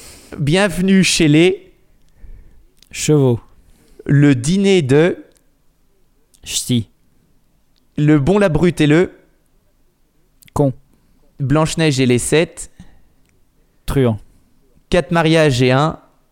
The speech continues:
Speaker 2: Non.
Speaker 1: Y a-t-il un pilote dans
Speaker 2: L'enterrement.
Speaker 1: Ed-, Édouard Romain.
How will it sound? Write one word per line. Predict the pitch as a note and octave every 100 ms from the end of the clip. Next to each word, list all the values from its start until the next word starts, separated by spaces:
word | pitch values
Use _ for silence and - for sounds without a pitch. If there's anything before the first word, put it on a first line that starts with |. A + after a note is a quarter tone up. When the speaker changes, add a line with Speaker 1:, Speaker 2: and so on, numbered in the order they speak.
| _ _ _ _ _ _ _ _ _
Speaker 2:
Non. | C3 B2+ B2 - _ _ _ _ _ _ -
Speaker 1:
Y | - C3
a-t-il | - - G3
un | E3+
pilote | D3 D#3+ D#3 D#3 A#2+
dans | C#3+ D3+ F#3+ - _ _ _ _ _ _ _ _ _ _ _
Speaker 2:
L'enterrement. | D3+ C3 C3+ C#3+ B2+ B2 C3+ - - - _ _ - - _ _ _ _ _ _ _ _
Speaker 1:
Ed-, | F#3+ G3 G3 -
Édouard | A#3 D#3+ G3 G3 F3+
Romain. | D#3+ D3+ E3 G3